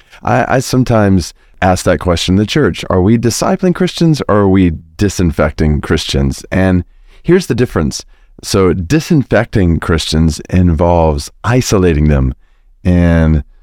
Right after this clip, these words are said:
like, a Christian spiritual safety deposit box called a church building,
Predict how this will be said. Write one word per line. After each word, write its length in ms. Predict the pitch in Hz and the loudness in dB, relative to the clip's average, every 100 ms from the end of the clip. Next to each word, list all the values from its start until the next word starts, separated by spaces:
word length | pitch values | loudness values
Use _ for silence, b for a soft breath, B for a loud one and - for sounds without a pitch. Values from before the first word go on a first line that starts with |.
| - - | -8 -4
like, 160 | 82 | -2
a 80 | - | -4
Christian 580 | - - 117 - 113 107 | -4 -2 -2 0 0 0
spiritual 720 | - - 104 101 98 98 90 | -2 -4 0 2 2 0 0
safety 400 | - 90 90 - | 0 0 0 0
deposit 520 | 82 - 85 78 76 | -4 -2 0 0 -2
box 640 | - 73 - - - - - - | 0 -2 -2 -8 -12 -12 -12 -2
called 380 | 87 82 80 | 2 2 4
a 160 | 82 80 | 2 0
church 420 | - 120 101 - | 0 -2 -2 -2
building, 480 | 85 92 85 82 | 0 2 2 0